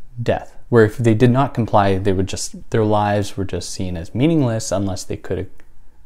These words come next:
uh, allow someone else to accumulate profit, they would just be killed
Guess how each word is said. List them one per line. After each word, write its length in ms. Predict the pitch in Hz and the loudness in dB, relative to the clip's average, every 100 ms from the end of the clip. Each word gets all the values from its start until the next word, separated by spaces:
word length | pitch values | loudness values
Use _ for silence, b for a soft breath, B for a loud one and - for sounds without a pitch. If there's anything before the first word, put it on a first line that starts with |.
| - | -8
uh, 380 | 98 80 87 - - | -6 -4 -4 -6 -6
allow 360 | 107 104 92 92 | -2 0 -2 -4
someone 300 | - 98 92 | -4 -4 -4
else 160 | 92 | -6
to 120 | - 101 | -4 -6
accumulate 540 | - 104 95 87 - | -4 -4 -4 -6 -4
profit, 460 | - 165 - 98 - b b b - | 2 2 2 -4 -4 b b b 4
they 140 | 135 | 6
would 140 | 127 | 6
just 180 | 107 98 | 2 -2
be 80 | - | -4
killed 400 | - 101 104 | -6 -6 -8